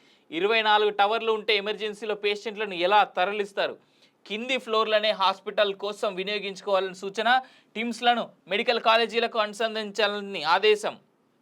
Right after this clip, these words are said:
ఎక్కువ ఫ్లోర్ల బిల్డింగ్లతో భవిష్యత్తులో ఇబ్బందులు ఉంటాయని ఆఫీసర్లు, శానిటేషన్ సమస్య కూడా వస్తుందని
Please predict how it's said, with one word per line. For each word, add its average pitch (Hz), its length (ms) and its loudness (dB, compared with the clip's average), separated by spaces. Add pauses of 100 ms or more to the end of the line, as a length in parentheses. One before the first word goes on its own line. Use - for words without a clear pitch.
(480)
ఎక్కువ 214 180 2 (120)
ఫ్లోర్ల 208 380 2
బిల్డింగ్లతో 196 480 -2 (100)
భవిష్యత్తులో 185 500 -4
ఇబ్బందులు 185 360 -6
ఉంటాయని 180 400 -2
ఆఫీసర్లు, 185 460 -4 (400)
శానిటేషన్ 226 640 0
సమస్య 202 280 -2 (100)
కూడా 202 160 4 (180)
వస్తుందని 185 500 -6